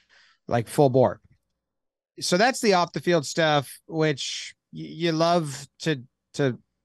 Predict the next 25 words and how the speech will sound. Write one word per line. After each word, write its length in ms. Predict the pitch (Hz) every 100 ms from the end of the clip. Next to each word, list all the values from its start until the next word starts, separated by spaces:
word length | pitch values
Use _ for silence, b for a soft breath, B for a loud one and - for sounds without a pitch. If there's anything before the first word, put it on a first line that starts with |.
| _ -
people 320 | 156 147 143
to 60 | 113
grow, 500 | 110 127 180 139 107
especially 460 | 113 127 117 131
ones 280 | 123 123 117
that 120 | 117
need 200 | 120 127
to 80 | 107
grow 340 | 113 120 131
and 400 | 117 107 104 -
change 480 | - 123 123 151 117
and 80 | 101
all 160 | 98 95
that. 120 | 117
And 120 | 127
you 140 | 110
just 200 | 98 123
hope 200 | 117 123
it's 120 | 110 107
real 420 | 117 127 135 120
and 260 | 98 101
it 100 | 104
still 300 | - - 117
stinks. 840 | 104 - - - 123 - 131 - -
And 220 | 92